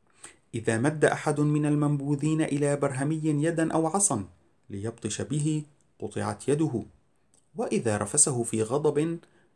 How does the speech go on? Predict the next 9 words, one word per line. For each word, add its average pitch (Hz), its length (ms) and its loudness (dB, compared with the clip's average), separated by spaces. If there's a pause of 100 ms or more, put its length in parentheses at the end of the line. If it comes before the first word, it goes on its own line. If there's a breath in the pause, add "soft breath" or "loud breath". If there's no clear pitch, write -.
(120)
فدعت 151 520 -2
رجله، 156 600 -2 (460 soft breath)
وإن 143 280 0
ادعى 160 460 2
أنه 131 400 0
يعلمه 165 640 0 (440 loud breath)
سقي 151 440 0
زيتاً 147 420 2
فائراً. 117 560 -2